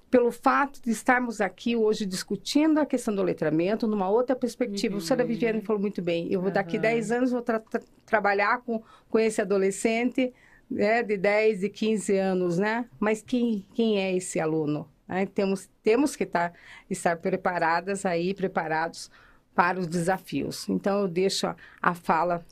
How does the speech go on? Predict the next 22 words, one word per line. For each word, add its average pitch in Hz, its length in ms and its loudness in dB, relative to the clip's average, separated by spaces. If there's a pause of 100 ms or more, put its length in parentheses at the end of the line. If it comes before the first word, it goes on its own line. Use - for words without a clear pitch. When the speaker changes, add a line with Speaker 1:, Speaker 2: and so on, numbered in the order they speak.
(120)
Speaker 1:
né, 190 300 0
pra 185 240 -4
vocês 175 600 -2
finalizarem, 170 1080 -2
dar 170 220 0
alguma 156 300 -2
dica 196 640 -2
pro 233 140 -4
pessoal 190 540 -2 (260)
e 277 80 6
agradeço 240 880 0 (380)
imensamente 233 720 0
a 214 40 -2
participação 202 720 -4
de 185 140 -10
todos 208 420 -2
e 196 60 -4
todas 185 580 -4 (360)
nessa 190 360 0
tarde 170 540 0
hoje 156 240 0
agradável. 156 720 -2